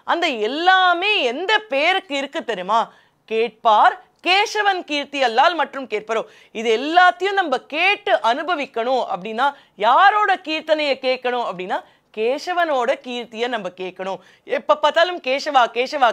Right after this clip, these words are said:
கேசவா" அப்படின்னு எல்லாரும் சொல்லணும், அதை நம்ம கேட்கணும் அப்படின்னு சொல்றாரு. இத வந்து பாண்டவ கீதையில அற்புதமா ஒரு ஸ்லோகத்துல சொல்லியிருக்கா. அதாவது, "ஆகாஷாத் பதிதம் தோயம் யதா கச்சதி சாகரம்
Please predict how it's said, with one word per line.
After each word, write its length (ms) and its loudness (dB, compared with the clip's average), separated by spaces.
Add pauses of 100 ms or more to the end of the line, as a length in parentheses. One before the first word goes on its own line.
கேசவா" 440 0 (340)
அப்படின்னு 380 -4
எல்லாரும் 480 0
சொல்லணும், 480 -4
அதை 120 -4
நம்ம 180 -2
கேட்கணும் 580 -6 (180)
அப்படின்னு 400 -4
சொல்றாரு. 360 -10 (180)
இத 200 4
வந்து 320 0 (800)
பாண்டவ 540 2
கீதையில 560 -6 (420)
அற்புதமா 680 0
ஒரு 260 -2
ஸ்லோகத்துல 460 -2
சொல்லியிருக்கா. 440 -6 (420)
அதாவது, 320 0 (880)
"ஆகாஷாத் 1000 4
பதிதம் 480 0 (100)
தோயம் 480 0 (400)
யதா 300 4 (140)
கச்சதி 540 -2
சாகரம் 560 0